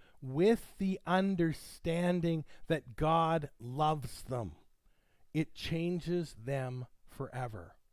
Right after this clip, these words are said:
Yet there are some Christians who just don't catch it, what that love of God is about. And I honestly think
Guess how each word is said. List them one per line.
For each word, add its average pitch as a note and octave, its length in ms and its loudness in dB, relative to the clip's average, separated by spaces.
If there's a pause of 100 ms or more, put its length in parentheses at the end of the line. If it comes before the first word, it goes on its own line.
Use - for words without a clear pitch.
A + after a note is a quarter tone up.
(680)
Yet E3 260 6
there F3+ 140 6
are F3 140 4
some B3 380 2
Christians F#3 600 0
who E3+ 180 0
just F#3 640 2 (340)
don't D#3+ 460 4 (320)
catch - 480 -2
it, - 340 -4 (1400)
what F3 300 0 (120)
that F3 300 4
love F#3 400 4
of E3 220 -2
God D#3 500 0
is D3 220 -2
about. F3 440 4
And D#3 140 0
I D#3 80 2
honestly G3 640 4
think F#3 460 2